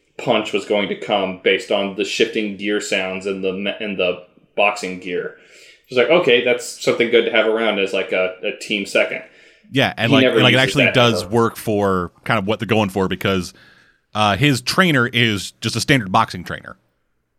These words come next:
Speaker 1: Yeah.
Speaker 2: Like, he doesn't really add anything from the mechanical side. He just is f-, solely focused on the core, like footwork, punches,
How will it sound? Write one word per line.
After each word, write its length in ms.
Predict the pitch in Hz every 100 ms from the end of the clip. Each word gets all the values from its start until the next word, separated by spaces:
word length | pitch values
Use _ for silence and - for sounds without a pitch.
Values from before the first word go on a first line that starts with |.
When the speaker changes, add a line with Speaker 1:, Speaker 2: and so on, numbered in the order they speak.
| _
Speaker 1:
Yeah. 260 | 117 95 - - _ _ _
Speaker 2:
Like, 120 | 120 127
he 60 |
doesn't 220 | 151 156
really 240 | 147 147 143
add 220 | 127 127
anything 400 | 123 113 127 113
from 240 | - 113
the 100 | 107
mechanical 480 | 101 - 131 120 107
side. 360 | - 92 87 87 - _
He 120 | 117
just 180 | 117 113
is 360 | 117 104 92 95
f-, 840 | - _ _ _ _ _ - -
solely 220 | - 131
focused 300 | 120 113 113
on 240 | 107 104 92
the 60 | 98
core, 260 | 117 92
like 160 | 80 -
footwork, 480 | 135 107 113 101 - _ _
punches, 520 | 123 107 110 104 92